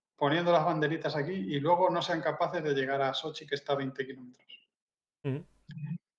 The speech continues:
Speaker 1: Esto hizo, bueno, hizo que Hitler entrara en una de sus habituales, eh, ataques de nervios y que, bueno, destituyera al jefe de la,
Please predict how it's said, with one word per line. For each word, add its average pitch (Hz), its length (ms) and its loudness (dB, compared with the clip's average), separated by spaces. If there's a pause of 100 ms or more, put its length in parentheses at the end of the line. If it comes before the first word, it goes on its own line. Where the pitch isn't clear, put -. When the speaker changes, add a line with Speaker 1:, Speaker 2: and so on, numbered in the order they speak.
(160)
Speaker 1:
Esto 185 560 8
hizo, 151 1040 2
bueno, 139 480 -6
hizo 151 240 -2
que 147 80 0
Hitler 147 340 2
entrara 147 380 2
en 143 80 2
una 143 140 0
de 143 80 -2
sus 143 200 -6
habituales, 139 960 0 (640)
eh, 135 580 -2
ataques 151 500 4
de 147 120 4
nervios 185 760 2
y 131 340 -4
que, 135 120 0
bueno, 135 360 -2
destituyera 147 680 2
al 143 100 4
jefe 147 280 -2
de 139 140 4
la, 131 500 -2